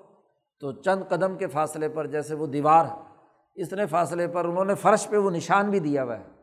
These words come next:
قالین اگر بچھے ہوئے ہوں تو نہیں پتہ چلتا، قالین اٹھائیں تو اس کنویں کا وہ مڈیر اور وہ نشان دیا ہوا ہے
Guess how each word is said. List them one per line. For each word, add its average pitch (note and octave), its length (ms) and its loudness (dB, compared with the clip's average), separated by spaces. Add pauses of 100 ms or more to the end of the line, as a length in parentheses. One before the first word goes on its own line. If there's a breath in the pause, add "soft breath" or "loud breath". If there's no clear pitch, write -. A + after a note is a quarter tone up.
(1400)
قالین E3 340 0
اگر F#3+ 200 0
بچھے F3+ 280 0
ہوئے G3 100 0
ہوں F#3+ 100 -2
تو F3 100 -8
نہیں E3 160 -6
پتہ D#3+ 220 -6
چلتا، C#3+ 240 -12 (1200)
قالین E3+ 360 2
اٹھائیں E3+ 360 -2
تو F3+ 200 -8
اس F#3 120 -4
کنویں G#3 360 -2
کا F#3+ 120 0
وہ E3+ 200 2
مڈیر D#3 380 0
اور F3 120 4
وہ D#3 140 -6
نشان D3+ 460 -6
دیا D3+ 180 -4
ہوا C#3+ 160 -6
ہے A#2 80 -10